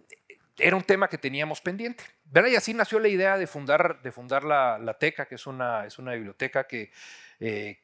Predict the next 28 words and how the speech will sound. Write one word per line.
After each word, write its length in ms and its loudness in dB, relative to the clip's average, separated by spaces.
que 120 0
cumplió 360 -4
en 80 -8
febrero 320 -2
de 60 2
este 180 -6
año 220 -6
un, 360 -12
un 160 -8
año 220 0
y 40 -14
que, 160 -12
y 160 -14
que 80 -20
está 180 -10
ahí 60 -6
en 120 -8
la 80 -10
zona, 580 -6
en 80 -20
la 80 -16
zona 240 -10
uno, 220 -8
una 160 -10
biblioteca 440 -8
muy, 320 -10
muy 160 -4
simpática, 640 0